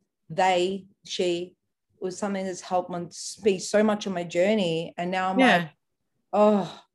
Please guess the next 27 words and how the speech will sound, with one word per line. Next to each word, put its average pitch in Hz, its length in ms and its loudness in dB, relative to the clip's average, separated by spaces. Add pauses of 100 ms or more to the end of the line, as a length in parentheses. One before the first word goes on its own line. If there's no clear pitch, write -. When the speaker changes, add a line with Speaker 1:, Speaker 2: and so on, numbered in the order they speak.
(600)
Speaker 1:
shit." - 360 -4
And 208 120 0
it's 208 180 -4
not 247 180 0
a 220 40 0
judgment. 214 640 0
It's, 196 160 -10
I'm, 185 260 -4
Speaker 2:
Yes. 160 340 2
Speaker 1:
I'm 170 140 -8 (320)
confused. 165 720 -2
I'm 151 220 -6
confused. - 720 -6
Speaker 2:
Yeah. 196 280 2 (800)
You're 196 100 2
like, 185 160 2
"Okay, 190 300 2
this 180 160 -2
person 180 400 -2
who 170 120 -4
I 165 160 0
thought 160 360 -6
had 151 300 -2
this 156 200 -12
connectivity." 151 1080 -6 (240)
Speaker 1:
Yes. 156 240 2
Speaker 2:
Yeah. 117 180 -2